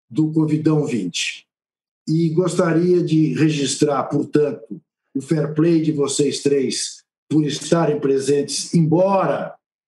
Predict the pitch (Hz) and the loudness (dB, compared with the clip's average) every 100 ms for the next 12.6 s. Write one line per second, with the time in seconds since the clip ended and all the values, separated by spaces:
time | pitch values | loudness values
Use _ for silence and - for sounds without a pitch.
0 | _ _ _ 143 - 170 170 160 165 165 | _ _ _ -10 -2 -2 0 -2 0 0
1 | 156 156 151 - 208 190 - 135 127 151 | 2 2 0 0 0 0 -2 -4 0 0
2 | 156 165 156 147 170 160 147 151 151 135 | 2 2 2 2 2 2 2 0 -2 -4
3 | - - - _ - 165 156 151 139 - | -6 -8 -16 _ -2 0 0 0 -2 -2
4 | 156 165 156 135 104 135 135 143 143 131 | 0 0 0 -4 -2 -2 0 0 -2 0
5 | 143 143 143 151 143 - - _ _ _ | 2 2 2 0 -2 -6 -12 _ _ _
6 | - 147 160 156 156 - 127 - 156 - | -4 0 0 0 -2 -2 -4 0 0 0
7 | 143 143 143 139 135 143 151 - - - | 0 0 0 0 0 0 0 -2 -8 -16
8 | _ _ _ 143 156 139 151 151 147 147 | _ _ _ -2 -2 0 2 2 2 2
9 | 151 - - - - - - 143 139 143 | 2 2 0 -4 -8 -10 -2 0 2 0
10 | - 151 143 - 135 120 139 135 135 - | 0 0 0 -2 -2 0 -2 0 -2 -6
11 | - _ _ 131 156 151 135 - 139 139 | -16 _ _ 0 0 0 -2 0 0 2
12 | 147 139 147 - 151 - | 2 2 2 0 -2 -6